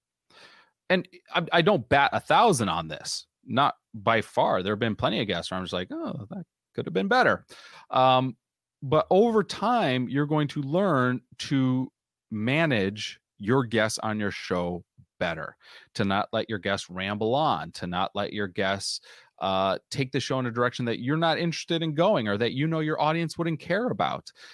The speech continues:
um, to derail your show into something else. It, it, it, like, <sighs> I don't listen to,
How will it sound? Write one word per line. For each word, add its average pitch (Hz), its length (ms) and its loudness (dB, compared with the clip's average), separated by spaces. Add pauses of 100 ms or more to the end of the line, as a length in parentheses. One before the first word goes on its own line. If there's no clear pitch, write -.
(160)
um, 104 540 2 (200)
to 135 320 0 (100)
derail 160 460 2
your 151 120 2
show 113 260 0
into 120 180 -4
something 131 460 -4
else. - 460 -6 (640)
It, - 220 -6
it, 151 220 -2
it, 151 220 0
like, 151 280 2 (160)
<sighs> - 180 -8
I 147 60 2
don't 214 220 4
listen 151 340 2
to, 123 440 4